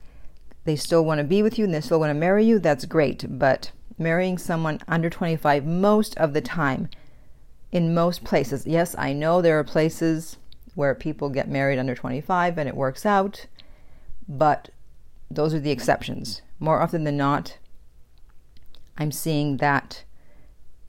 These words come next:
people contact me for coaching and they tell me that, you know, they've been married ten, fifteen years, whatever, and then I find out that their partner was in their early twenties when they met them, when they got married, and I say, "Well, that, that's part of your problem right there."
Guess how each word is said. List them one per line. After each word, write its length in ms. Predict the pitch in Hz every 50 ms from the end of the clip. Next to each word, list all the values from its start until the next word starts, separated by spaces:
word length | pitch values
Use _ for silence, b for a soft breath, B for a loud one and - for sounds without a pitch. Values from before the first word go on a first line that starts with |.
| - - - -
people 260 | - 165 - - 143
contact 380 | - - 165 151 147 170 151 147
me 120 | 156 151
for 140 | 135 147 127
coaching 640 | - - 165 156 147 - - 165 160 156 156 - - -
and 500 | - 143 139 139 139 139 139 135 131 123
they 100 | 123 131
tell 220 | 123 - 160 156 143
me 140 | 147 147
that, 280 | 139 123 156 156 - -
you 80 | - 156
know, 80 | 143 139
they've 140 | 139 143
been 140 | 135 143 143
married 440 | 135 143 143 143 139 123 - - - b b b b b b
ten, 500 | - - 175 160 156 160 160 160 156 143 143
fifteen 420 | - - 175 160 - - 160 151
years, 240 | 143 143 147 151 -
whatever, 460 | 156 147 147 147 139 151 151 151 151 b b b b b b b b - -
and 200 | 156 160 156 151
then 100 | 147 143
I 80 | 143
find 260 | 143 123 156 147 147 135
out 140 | 139 -
that 120 | - 143 131
their 100 | - 139
partner 600 | - - 170 160 151 143 147 147 143 147 147 - - - - - -
was 240 | 160 156 147 147
in 220 | - - 151 160 151
their 100 | 147 143
early 280 | - 156 151 151 147
twenties 400 | - - - 151 151 147 143 139
when 160 | 143 151 143 139
they 100 | 143 143
met 220 | 147 156 156 -
them, 100 | - 151
when 100 | 147 143
they 80 | 147 151
got 200 | 147 147 - -
married, 380 | 151 151 151 147 151 151 160 b b b b b b b b b - -
and 140 | 151 151
I 100 | 147 143
say, 220 | 135 - - 147 143
"Well, 320 | 139 151 147 143 147 - - - - -
that, 180 | - 156 - - - - -
that's 240 | - 156 - - -
part 260 | - - 170 160 147
of 20 |
your 80 | 147 151
problem 400 | 127 147 160 147 135 139 135 131
right 200 | 139 139 139 139
there." 280 | - 80 - - 127